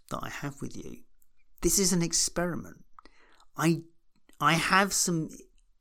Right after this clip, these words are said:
tools that I have learned, but at the end of the day, it's always down to you and how you apply them to yourselves, how you feel about your journey on this life,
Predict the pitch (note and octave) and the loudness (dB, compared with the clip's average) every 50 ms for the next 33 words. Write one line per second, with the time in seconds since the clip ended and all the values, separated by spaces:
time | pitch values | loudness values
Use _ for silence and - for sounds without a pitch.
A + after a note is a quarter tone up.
0 | _ _ - - - - G3+ G#3 G3 F3+ D3+ C#3+ B2+ A2+ C3+ C#3+ - C3+ B2+ B2+ | _ _ -6 -4 0 4 4 6 6 6 4 4 2 2 0 -2 -2 -4 -6 -4
1 | A#2+ B2+ B2+ A#2+ A#2+ B2 D#3 G3 E3+ C3 A#2+ - - E2 F#2+ - - - - - | -4 -4 -4 -4 -2 -2 -2 -2 -2 -4 -6 -8 -10 -14 -16 -18 -18 -20 -20 -20
2 | - - - - F3 F#3 F3+ F#3+ G#3+ B3 C4+ C#4 D#4 C4 - G#3 G3+ F3+ C#3+ - | -18 -4 -2 0 0 0 0 2 2 2 2 2 0 0 2 2 2 2 2 0
3 | D3+ D#3+ - - E3+ G3 A3+ A3+ F3+ D#3+ C#3+ - - D3 C#3 C3+ C3 - - C3+ | -2 -4 -4 -4 -4 -2 0 0 0 0 0 -2 -2 -2 -2 -2 -4 -4 -6 -6
4 | A#2+ A#2+ D3 G#3 G#3 D#3 A2+ G2+ F#2 - - - - - - - - - - - | -6 -4 -2 0 0 0 -2 -4 -8 -12 -16 -18 -20 -20 -20 -20 -20 -20 -16 -8
5 | - D3 C#3+ - - - D3+ C#3+ C#3+ C#3 C3 C3 C3 C3+ C3+ - - C3 B2+ B2 | -6 -4 -2 -2 -2 -2 0 0 0 0 0 0 0 0 0 0 -2 -2 -2 -2
6 | A#2+ A#2+ A#2 A2+ - - B2+ A#2+ A2 A2 A2 - - - - - - - - - | -4 -4 -6 -6 -6 -6 -8 -6 -6 -6 -6 -6 -6 -6 -8 -8 -10 -12 -14 -16
7 | - - - - - - D#3+ D#3+ E3+ F#3+ F3+ E3 E3 D#3 D3 - - - - - | -18 -14 -10 -6 -4 -2 -2 0 0 0 0 0 -2 -2 -4 -6 -4 -4 0 2
8 | A#3 A3+ E3 B2+ A#2 - - B2 - - A2+ G#2+ G#2+ G#2+ A#2+ C3+ - - - - | 2 2 2 0 -4 -6 -8 -10 -8 -8 -8 -8 -6 -6 -8 -8 -8 -10 -14 -16
9 | - - - B2 B2 A#2+ A#2 G#2+ G2+ G#2 A#2 C#3+ D#3 C#3+ A#2+ A2 G2+ G2 G2 A#2+ | -14 -12 -8 -6 -4 -4 -4 -4 -4 -2 0 0 0 0 0 -2 -4 -6 -8 -8
10 | - - B2 A2+ A2+ A2 G#2+ A2 G#2+ - - - - - - - - - - | -8 -8 -6 -6 -6 -8 -8 -6 -6 -6 -4 -4 -4 -4 -6 -8 -10 -12 -14